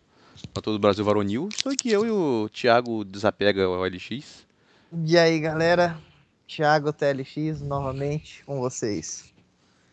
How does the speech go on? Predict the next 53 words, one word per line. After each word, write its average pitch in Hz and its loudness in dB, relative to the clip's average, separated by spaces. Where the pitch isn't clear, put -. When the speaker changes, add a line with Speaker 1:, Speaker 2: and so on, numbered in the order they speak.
Speaker 1:
Um 107 -12
pouco 120 -2
triste 117 -2
depois 104 0
de 104 -6
descobrir 104 -4
que 101 -2
nossa 101 -2
vida 98 0
inteira 98 2
foi 101 -6
uma 98 2
mentira, 101 2
agora 101 6
um 98 2
pouquinho 175 6
Speaker 2:
Ah, - 8
Speaker 1:
antes 110 4
do 120 4
Speaker 2:
cara. - 6
Speaker 1:
feedback 113 4
do, 180 0
do 107 4
podcast. 285 6
Speaker 2:
<laughs> - -2
Speaker 1:
Vamos 254 6
Speaker 2:
Mano, 247 8
Speaker 1:
explicar. 233 4
Speaker 2:
eu 226 -2
não, 226 -2
Speaker 1:
Vem 175 4
Speaker 2:
eu - 2
Speaker 1:
cá, 202 8
Speaker 2:
não 208 8
Speaker 1:
vamos 226 10
Speaker 2:
consigo - -20
esquecer 226 6
do 220 0
gato, 175 4
velho. 170 -2
Speaker 1:
Vamos, 185 2
vamos 202 4
explicar 262 4
o 127 4
povo 120 4
antes 113 0
que 131 -6
o 113 -4
povo 113 -4
fique, 104 -4
fique 101 -6
meio 104 0
bolado. 95 0